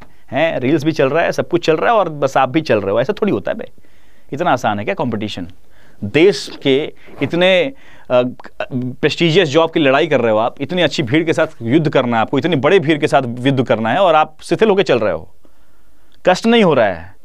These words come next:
अब एक कुर्सी पे बैठे बैठे ना पैंट गीली हो जानी चाहिए पसीने से, बोल रहा हूँ, हाँ, तब होता है सिलेक्शन।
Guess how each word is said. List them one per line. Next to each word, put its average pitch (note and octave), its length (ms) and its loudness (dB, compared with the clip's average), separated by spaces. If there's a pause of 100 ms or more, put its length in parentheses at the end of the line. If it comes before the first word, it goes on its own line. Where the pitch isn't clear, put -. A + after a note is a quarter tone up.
(360)
अब F3+ 100 4
एक B3+ 160 0
कुर्सी G#3 280 4
पे A#3 60 4
बैठे F#3 280 4
बैठे G3+ 180 4
ना C4 80 2
पैंट G3 400 0
गीली G3 200 4
हो E3+ 60 6
जानी E3 180 2
चाहिए E3 340 0 (480)
पसीने E3 300 2
से, D#3+ 100 0
बोल B2+ 160 2
रहा B2+ 120 0
हूँ, G2 120 -10 (140)
हाँ, G#2 460 0 (260)
तब F3+ 140 4
होता C#3 180 4
है F3 40 4
सिलेक्शन। A2 460 0